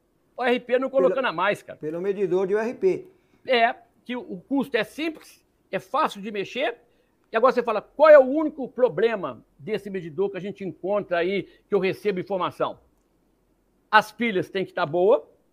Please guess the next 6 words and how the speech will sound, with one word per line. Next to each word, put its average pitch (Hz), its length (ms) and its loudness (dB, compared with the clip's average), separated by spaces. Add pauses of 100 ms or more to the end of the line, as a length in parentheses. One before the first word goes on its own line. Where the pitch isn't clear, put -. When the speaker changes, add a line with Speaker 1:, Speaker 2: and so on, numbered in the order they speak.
(460)
Speaker 1:
perfeito? 196 520 0 (140)
Speaker 2:
Hum. 143 160 -10
Speaker 1:
Pra 170 100 -6
ele 151 80 -8
funcionar 156 340 -6
legal. 175 500 -2